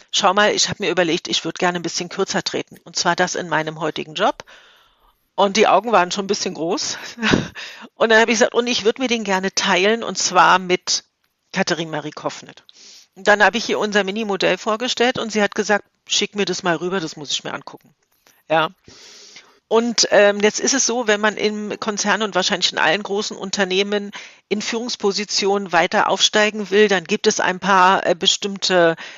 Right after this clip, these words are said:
äh, Maßnahmen, die man gemacht haben muss, also Weiterbildung, die gemacht haben muss, aber auch Standortbestimmungen und so Geschichten, ne? Genau, sowas, ne? Und, äh, das nächste war dann die Einladung von Kathi zu dieser Standortbestimmung für die,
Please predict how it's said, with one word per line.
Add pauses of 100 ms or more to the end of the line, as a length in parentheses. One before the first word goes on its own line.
(140)
äh,
Maßnahmen,
die
man
gemacht
haben
muss,
also
Weiterbildung,
die
gemacht
haben
muss,
aber
auch (560)
Standortbestimmungen
und
so
Geschichten,
ne? (280)
Genau,
sowas,
ne?
Und,
äh,
das
nächste
war
dann
die
Einladung
von
Kathi
zu
dieser
Standortbestimmung
für
die,